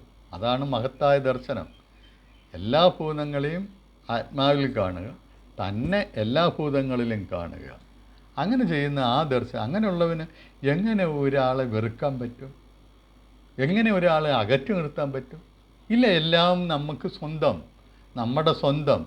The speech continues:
എന്നുള്ളതായിരിക്കും അവൻ്റെ ആ ദർശനം.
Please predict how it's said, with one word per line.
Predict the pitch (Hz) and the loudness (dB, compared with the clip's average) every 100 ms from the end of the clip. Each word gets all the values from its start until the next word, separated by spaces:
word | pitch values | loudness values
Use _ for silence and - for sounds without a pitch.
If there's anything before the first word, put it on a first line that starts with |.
| - - - - | -10 -20 -10 -2
എന്നുള്ളതായിരിക്കും | 196 214 190 185 170 160 143 165 175 - | 2 2 4 6 4 2 -2 -8 -12 -8
അവൻ്റെ | 107 120 131 135 147 - - - - 107 | -6 -4 -6 -8 -10 -16 -20 -20 -14 -8
ആ | 101 110 107 107 | -2 -2 -4 -4
ദർശനം. | 107 107 - 131 | -2 -2 -4 -6